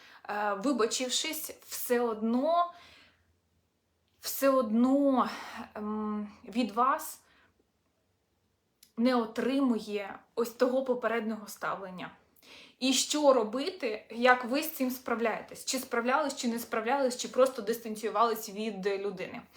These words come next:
Просто напишіть це в коментарях, е, як це буває у вас. А я розкажу про,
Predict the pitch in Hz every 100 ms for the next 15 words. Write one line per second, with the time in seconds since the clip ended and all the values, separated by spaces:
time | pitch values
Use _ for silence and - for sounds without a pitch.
0 | - - - 254 320 - 240 240 247 277
1 | - 240 226 220 214 208 220 262 359 -
2 | - - - - 220 - 214 294 - 220
3 | 208 233 240 214 - - - - - -
4 | - - 214 359 - 240 233 247 233 226
5 | 226 202